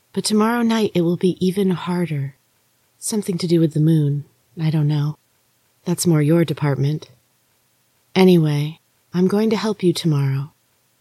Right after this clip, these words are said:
But that will be the only time. It's going to take everything that remains of me.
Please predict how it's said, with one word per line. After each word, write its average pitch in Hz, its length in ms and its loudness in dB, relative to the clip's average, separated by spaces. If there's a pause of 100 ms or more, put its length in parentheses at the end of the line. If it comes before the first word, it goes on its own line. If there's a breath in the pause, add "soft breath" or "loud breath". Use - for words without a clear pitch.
(480)
But 170 120 -4
that 202 140 0
will 220 100 2
be 214 160 2
the 185 220 2
only 175 340 2
time. 143 520 -4 (1040)
It's 175 180 -4
going 208 280 2
to 208 80 0
take 185 340 -2
everything 196 600 -2
that 190 120 -2
remains 170 500 0
of 151 160 -8
me. 135 360 -4